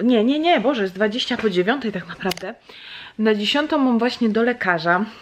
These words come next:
E, także zobaczymy, co dzisiaj powie mi lekarz. Mam porobione wyniki. Powiem wam, że tak na moje oko z tych wyników, no to jestem zdrowa.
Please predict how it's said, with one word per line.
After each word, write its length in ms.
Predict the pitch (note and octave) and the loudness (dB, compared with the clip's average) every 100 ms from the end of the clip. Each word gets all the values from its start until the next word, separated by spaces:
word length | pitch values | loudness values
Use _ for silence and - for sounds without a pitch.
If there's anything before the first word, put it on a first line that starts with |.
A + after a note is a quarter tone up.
| - - - _ _ _ _ - - - - - - - | -20 -20 -20 _ _ _ _ -20 -18 -18 -18 -20 -16 -6
E, 520 | F3+ F3 F3 E3+ F3 | -2 -2 -2 -2 -4
także 380 | A3 G#3 G3 G3+ | -4 -6 -4 -4
zobaczymy, 500 | G#3 A3 G#3+ A#3+ G#3+ | -2 -4 -2 -2 -2
co 340 | - A3+ A#3 | -4 -6 -4
dzisiaj 320 | G#3 G#3 G3 | -4 -6 -6
powie 320 | F#3+ A#3 G#3 F#3 | -4 -4 -2 -2
mi 100 | F3+ | 0
lekarz. 320 | A3+ A3 G#3+ | 0 -2 -4
Mam 120 | G#3 | -4
porobione 400 | G#3+ G#3 G#3+ G3 | -4 0 0 0
wyniki. 360 | G3 C4+ D4 - | -2 -4 -6 -6
Powiem 240 | A3+ G#3+ | -4 -2
wam, 140 | A3 | -4
że 100 | G3+ | -4
tak 180 | G#3 - | -6 -4
na 80 | F#3 | -2
moje 420 | F#3 A#3+ F4 C4 | 2 4 4 0
oko 180 | G3+ G3+ | -4 -8
z 80 | - | -6
tych 180 | G3+ F3+ | -6 -4
wyników, 460 | E3+ E3 A3+ A#3 - - - - - | -4 -4 -6 -6 -10 -18 -16 -16 -6
no 100 | A#3 | -2
to 100 | F4 | 4
jestem 340 | G#4+ - E4+ D4 | 6 4 0 -4
zdrowa. 480 | A#3 E3+ C3 E2 | 2 4 2 -4